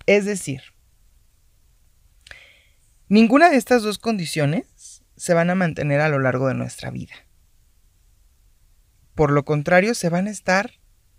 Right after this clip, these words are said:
o requerimos estarlas modificando y estarnos observando qué tan conscientes somos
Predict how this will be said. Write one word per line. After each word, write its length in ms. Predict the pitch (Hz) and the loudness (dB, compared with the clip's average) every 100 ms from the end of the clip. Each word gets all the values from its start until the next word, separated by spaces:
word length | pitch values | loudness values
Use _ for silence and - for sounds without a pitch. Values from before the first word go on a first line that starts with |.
| _ | _
o 120 | 156 | -4
requerimos 640 | 151 143 147 151 165 196 156 | -4 -4 -6 -4 -4 -6 -10
estarlas 460 | - 143 151 165 | -10 -8 -6 -4
modificando 920 | 175 143 135 - - 139 135 139 196 - _ _ _ _ _ _ - | -4 -4 -8 -14 -6 -2 -2 -2 -6 -12 _ _ _ _ _ _ -2
y 140 | 165 | -2
estarnos 600 | 165 - 233 294 - - _ _ _ _ _ - | -2 -4 -4 -4 -8 -16 _ _ _ _ _ 0
observando 960 | 175 - 160 151 170 196 180 135 - _ _ _ _ _ _ _ _ | 0 0 -2 0 0 0 -2 -4 -10 _ _ _ _ _ _ _ _
qué 140 | 196 | -4
tan 240 | 202 226 226 | 0 -2 0
conscientes 720 | 180 156 - 175 175 180 - | -4 -4 -4 -4 -4 -6 -4
somos 640 | 165 165 143 - - - | -4 -2 -4 -8 -16 -20